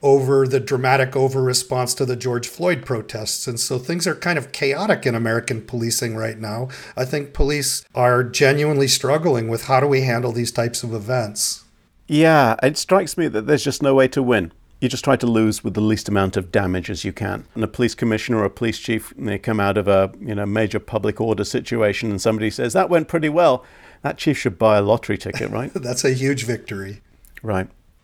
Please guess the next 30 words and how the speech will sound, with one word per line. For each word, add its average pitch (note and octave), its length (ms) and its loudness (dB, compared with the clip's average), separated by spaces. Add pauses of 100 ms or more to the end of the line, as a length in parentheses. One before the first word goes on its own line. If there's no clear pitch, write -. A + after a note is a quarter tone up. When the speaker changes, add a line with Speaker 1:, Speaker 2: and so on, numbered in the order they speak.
(480)
Speaker 1:
So E3+ 140 2
we've G#3 240 4
got A3 200 4
one F#3+ 120 2
coming F3 320 0
up F3 160 0
in F3 60 2
the E3+ 80 0
Phoenix F#3 420 -2
area. F#3 300 0
We've B2 120 -2
got C3+ 140 -6
the C3 80 -2
National C3 400 2
Socialist C#3 580 0
Movement, C#3 380 -2
which D#3 160 -8
is B2 80 -4
a B2+ 60 -6
group C3+ 200 -4
of C3+ 140 -6
neo-Nazis C3+ 720 -2 (320)
planning C#3 320 2
a C3+ 80 2
rally C3 400 4
here C3+ 240 2
in C3 60 -2
the B2+ 80 -4
Phoenix C3+ 420 -6
area. D3+ 480 -2